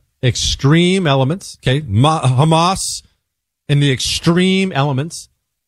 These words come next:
Let's, let's do remember what's he talking about. He called Hamas extreme. He's talking about terrorists who raped and killed women and babies. They kidnapped a bunch of, he described them as extreme. Okay. All right. That's obviously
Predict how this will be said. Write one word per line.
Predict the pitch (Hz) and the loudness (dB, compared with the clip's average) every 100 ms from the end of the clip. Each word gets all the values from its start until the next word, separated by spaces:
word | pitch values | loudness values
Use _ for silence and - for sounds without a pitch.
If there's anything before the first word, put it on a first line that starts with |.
| _ | _
Let's, | 151 143 - | -2 -2 -2
let's | 160 156 | -2 -2
do | - 180 | 0 0
remember | 190 165 139 143 143 - _ _ - | 0 0 0 -2 -4 -8 _ _ -2
what's | 147 | -2
he | 156 | -2
talking | - 143 120 | 0 2 2
about. | 107 98 | 2 2
He | 120 | 2
called | 156 156 | 2 2
Hamas | 156 151 143 139 | 2 2 0 0
extreme. | 156 - - 143 127 123 123 131 _ _ _ | -6 -8 -4 0 2 2 0 -4 _ _ _
He's | - 123 - | -2 -2 0
talking | 147 151 156 143 | 0 2 2 0
about | 131 127 120 120 | 2 2 0 -2
terrorists | - 180 185 139 113 110 110 - - - | -2 2 2 2 2 0 -2 -6 -8 0
who | 120 104 104 98 95 | 2 2 2 -2 -4
raped | 95 120 151 175 - | 0 2 2 0 -2
and | 117 110 | -2 0
killed | - 143 139 117 104 | 0 2 2 0 0
women | 131 131 | 0 0
and | 127 113 | 0 0
babies. | 120 110 107 107 107 104 - _ _ | 2 2 2 0 -2 -4 -10 _ _
They | 113 | -2
kidnapped | 87 131 120 120 120 | 2 0 2 0 0
a | 120 | 0
bunch | 123 127 113 | 0 0 0
of, | 107 | 2
he | 120 | 2
described | 123 - 139 143 | 2 2 2 2
them | 170 | 2
as | 180 226 | 0 -2
extreme. | - - 127 104 170 | -6 -4 0 0 -2
Okay. | 247 156 | -4 -2
All | 190 - 151 | -4 -2 0
right. | 160 180 | 0 2
That's | 151 - - | 0 -2 -2
obviously | 120 127 - | -2 0 -2